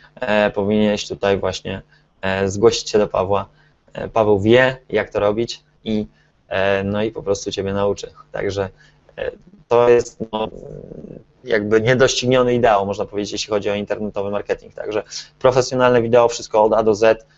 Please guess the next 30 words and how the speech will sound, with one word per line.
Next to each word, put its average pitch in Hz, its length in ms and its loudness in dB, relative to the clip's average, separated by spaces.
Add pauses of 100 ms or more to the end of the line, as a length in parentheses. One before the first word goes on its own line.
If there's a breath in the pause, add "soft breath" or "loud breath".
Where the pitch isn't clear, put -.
(120)
marketingowe 107 680 0 (300 soft breath)
sprawy 104 440 0
są, 101 360 -8
e, 104 320 -4
załatwione. 107 540 -2 (960 soft breath)
No, 131 180 0 (140)
trzeba 143 120 4
mieć 135 140 2
dużo 131 200 6
cierpliwości, 123 600 0
dużo 113 200 0
pracy 127 440 0 (1400)
w - 60 -18
to 127 120 2
włożyć, 120 400 4
niemniej 123 300 0
jednak, 117 420 0
e, 110 200 -2
wiadomo, 110 280 -2
że 104 80 -4
się - 120 -4
opłaca. 107 440 0 (400 soft breath)
E, 101 240 -2
tylko, 131 560 -2
tak 135 140 4
jak 131 160 -2
mówię, 110 400 0 (120)
jeśli 120 460 0 (100)
działasz, 127 560 4
e, 113 500 2